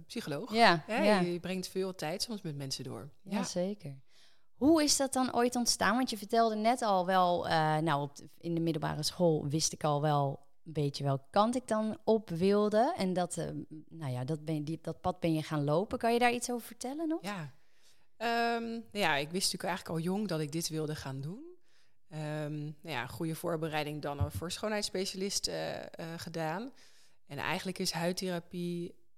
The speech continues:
Speaker 1: een gat tussen een dermatoloog en een schoonheidsspecialist in.
Speaker 2: Ja.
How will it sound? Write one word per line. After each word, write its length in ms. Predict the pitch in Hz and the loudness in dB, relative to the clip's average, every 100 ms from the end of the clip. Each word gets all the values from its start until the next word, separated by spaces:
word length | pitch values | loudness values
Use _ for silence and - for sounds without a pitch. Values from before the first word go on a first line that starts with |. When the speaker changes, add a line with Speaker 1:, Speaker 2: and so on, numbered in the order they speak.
| - - | -20 -12
Speaker 1:
een 300 | 160 151 156 | -8 -6 -6
gat 260 | - 185 | -4 -4
tussen 320 | - 180 - | -2 -4 -2
een 260 | 170 165 160 | -2 -2 -2
dermatoloog 600 | 160 156 160 143 143 160 | -2 -2 -4 -4 -4 -4
en 80 | 151 | -6
een 120 | 151 | -6
schoonheidsspecialist 800 | - 160 151 - 147 - 139 - | -6 -6 -6 -6 -6 -8 -8 -10
in. 340 | 156 180 330 339 | -8 -8 -10 -4
Speaker 2:
Ja. 340 | 160 143 156 | 2 2 0